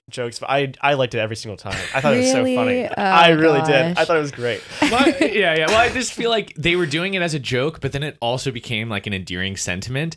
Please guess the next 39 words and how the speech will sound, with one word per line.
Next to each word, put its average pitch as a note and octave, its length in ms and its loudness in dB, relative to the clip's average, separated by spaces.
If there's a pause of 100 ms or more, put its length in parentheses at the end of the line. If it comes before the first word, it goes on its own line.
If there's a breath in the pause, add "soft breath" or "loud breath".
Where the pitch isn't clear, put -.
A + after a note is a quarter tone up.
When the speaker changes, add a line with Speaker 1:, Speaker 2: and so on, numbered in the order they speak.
(140 loud breath)
Speaker 3:
And D#3+ 300 2
by B2+ 80 2
Speaker 2:
Mm-hmm. B2+ 80 2
Speaker 3:
that C#3 220 -2
point, F3 340 -2
it C3+ 140 -2
just, C#3+ 340 -6
I'd A#2 140 -2
heard E3+ 260 0
it D#3 100 -2
too B2+ 160 -6
much, F#2 300 -6
and B2+ 100 -4
I A#2+ 120 -2
got C3 300 -2
too B2+ 120 -10
predictable, C#3 360 0
Speaker 1:
It A3+ 100 2
is, B3 80 0
Speaker 3:
but F#3+ 80 4
Speaker 1:
like, G3+ 120 0
the F#3+ 160 -4
only D#3+ 300 2
joke, A2+ 420 -4
but D#3+ 240 6
it F3 120 0
is, F#3 420 0 (120)
I E3 100 2
thought F3 140 2
it D3+ 60 2
was B2+ 100 -6
good. G2+ 360 -8
I D#3+ 100 2
thought F3 100 0
they E3 120 0
kept, D3+ 320 -2
they C#3+ 80 -6
kept F#3 200 -6
doing, D3 320 -4